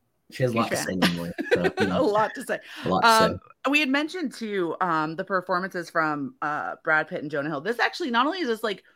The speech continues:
Speaker 2: one of Jonah Hill's, like, first, like, forays into drama. I th-, think
Speaker 1: Mm-hmm.
Speaker 2: before this, he did Funny People, but even then, his character, from what I remember about it, I saw it once. Um, not my favorite Judd Apatow,
Speaker 1: Mm-hmm.
Speaker 2: but, um, i-,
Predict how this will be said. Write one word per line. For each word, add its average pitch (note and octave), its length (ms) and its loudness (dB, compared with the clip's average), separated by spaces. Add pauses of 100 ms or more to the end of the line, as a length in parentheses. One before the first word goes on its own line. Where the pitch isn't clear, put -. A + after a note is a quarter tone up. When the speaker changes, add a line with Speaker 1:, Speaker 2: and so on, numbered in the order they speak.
(180)
Speaker 2:
one G3 200 0
of G3 120 0
Jonah F3 220 2
Hill's, D#3+ 200 0
like, D3 240 -2
first, D#3 320 -2
like, D#3 180 -2 (120)
forays D3+ 560 0
into C#3 840 -4 (500)
drama. D3+ 500 2
I F#3+ 100 2
th-, G3+ 200 -6
think C4 180 2
Speaker 1:
Mm-hmm. F4 160 -2
Speaker 2:
before G#3 260 4
this, F3+ 240 2
he G3 100 -2
did E3 180 2
Funny D#3 380 2
People, D3+ 300 -4
but E3 160 -2
even A#3+ 340 2
then, E3 440 2 (520)
his F#3+ 220 0
character, D#3+ 420 4
from F#3+ 140 -4
what A3+ 100 4
I C4 60 6
remember F3 400 4
about D3+ 160 4
it, F3+ 40 6
I - 20 -6
saw G#3 260 0
it - 60 -10
once. C#3+ 440 -4 (400)
Um, D#3+ 180 2
not G#3 140 0
my F#3+ 80 2
favorite C#3+ 280 0
Judd C3 120 0
Apatow, A2+ 480 -4 (340)
Speaker 1:
Mm-hmm. C#3+ 60 -12
Speaker 2:
but, D#3+ 380 6 (160)
um, D#3 500 2 (540)
i-, F#3+ 400 -6